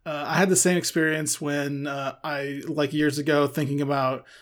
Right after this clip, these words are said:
uh, the video games industry, for instance. I ha-, I hadn't really thought of all the different kinds of labor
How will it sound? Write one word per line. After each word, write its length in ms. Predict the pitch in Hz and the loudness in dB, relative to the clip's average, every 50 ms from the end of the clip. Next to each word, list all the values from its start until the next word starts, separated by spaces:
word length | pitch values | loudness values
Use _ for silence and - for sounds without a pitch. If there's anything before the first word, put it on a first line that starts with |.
| - - - | -18 -8 -4
uh, 220 | 151 143 139 135 | -2 0 0 0
the 120 | 131 143 | 2 0
video 460 | 143 - 160 165 165 165 160 151 143 143 | 0 2 6 6 6 8 8 8 6 6
games 320 | 135 139 131 131 131 131 | 4 2 0 0 -2 -2
industry, 480 | 127 127 127 127 123 - - 147 127 127 | -4 -4 -4 -6 -6 -4 -2 -2 -2 -2
for 160 | 123 - 139 | -4 -6 -6
instance. 360 | 127 139 131 - - 135 127 | -6 -6 -6 -6 -6 -6 -4
I 80 | 127 127 | -2 0
ha-, 180 | 151 151 160 - | 0 0 -2 0
I 140 | 151 147 147 | 0 0 2
hadn't 320 | 131 170 180 165 160 147 | 4 2 2 2 2 2
really 220 | 147 165 160 160 131 | 4 4 4 4 2
thought 320 | - - 160 151 160 156 | 4 6 8 8 8 8
of 120 | 147 135 | 6 2
all 220 | 143 - 147 147 143 | 0 2 2 2 2
the 100 | 147 135 | 2 0
different 380 | 123 156 147 - 156 143 120 | 0 0 0 0 0 -2 -2
kinds 480 | - - - - 147 147 147 147 139 131 | -4 -4 -2 0 2 2 2 2 0 -2
of 160 | 135 131 127 | -4 -4 -2
labor 520 | 131 135 143 143 139 127 120 117 127 135 | 0 2 2 2 2 0 -2 -4 -4 -8